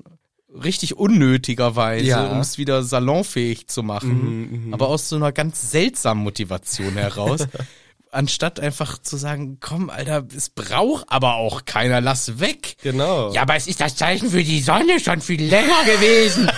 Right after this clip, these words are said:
Speaker 2: <laughs>
Speaker 1: schon damals von den Runen her.“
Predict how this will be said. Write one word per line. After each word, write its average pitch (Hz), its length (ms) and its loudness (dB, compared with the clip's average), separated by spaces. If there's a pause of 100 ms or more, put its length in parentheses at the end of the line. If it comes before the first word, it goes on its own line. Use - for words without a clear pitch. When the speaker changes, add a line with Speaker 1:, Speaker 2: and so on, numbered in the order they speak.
(140)
Speaker 2:
<laughs> - 220 0
Speaker 1:
schon 196 240 0
damals 247 440 0
von 294 180 4
den 196 180 4
Runen 269 480 8
her.“ 175 440 6